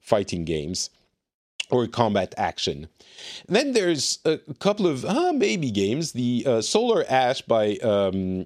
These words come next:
uh, the, the developer of, uh, Hyper Light Drifter, uh, Machine Heart, I think,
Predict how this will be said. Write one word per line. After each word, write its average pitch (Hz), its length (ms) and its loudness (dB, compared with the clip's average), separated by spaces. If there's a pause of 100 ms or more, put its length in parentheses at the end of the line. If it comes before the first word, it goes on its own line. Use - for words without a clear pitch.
uh, 92 360 2 (300)
the, 110 220 0
the 107 200 -2 (160)
developer 101 580 2
of, 90 180 -4
uh, 92 220 2
Hyper 104 320 0
Light 95 320 -2 (200)
Drifter, 165 520 0 (320)
uh, 95 540 2 (300)
Machine 113 440 -2
Heart, 117 500 -2
I 147 80 -4
think, 165 340 -4